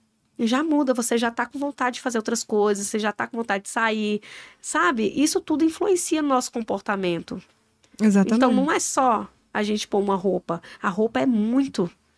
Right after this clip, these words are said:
Speaker 1: A roupa é muita coisa pra gente. É o que vai impulsionar a gente a fazer outras coisas.
Speaker 2: Já aconteceu assim na loja de alguém ir lá, aí vê, ficou maravilhoso. "Ai, eu adorei." Só que aí depois quer falar, "Ai, eu não gostei não." Mas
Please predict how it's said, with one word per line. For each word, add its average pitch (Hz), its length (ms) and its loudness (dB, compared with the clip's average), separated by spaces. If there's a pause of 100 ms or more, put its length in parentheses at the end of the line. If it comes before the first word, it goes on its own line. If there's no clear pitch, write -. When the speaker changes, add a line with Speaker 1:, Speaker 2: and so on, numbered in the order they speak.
(160)
Speaker 1:
A 202 100 -2
roupa 202 280 -2
é 262 180 2
muita 247 500 2
coisa 214 280 -2
pra 180 180 -4
gente. 180 400 -8 (500)
É 208 120 0
o 214 60 4
que 226 120 -4
vai 214 160 0
impulsionar 330 600 0
a 269 60 0
gente 269 220 -4
a - 20 -20
fazer 262 200 -2
outras 269 280 -4
coisas. 233 560 -4 (380)
Speaker 2:
Já 226 160 2
aconteceu 262 420 0
assim 240 160 0
na 214 140 2
loja 202 340 4
de 180 200 2
alguém 180 420 6
ir 180 60 6
lá, 175 320 4 (260)
aí 185 260 0
vê, 165 340 2
ficou 190 200 0
maravilhoso. 196 1080 4
"Ai, 453 340 4
eu 440 60 6
adorei." 392 520 6 (240)
Só 247 220 0
que 269 120 0
aí 262 80 6
depois 233 380 4
quer 240 320 4
falar, 247 300 6
"Ai, 370 160 6
eu 359 40 6
não 339 140 8
gostei 320 420 4
não." 254 200 6
Mas 180 380 2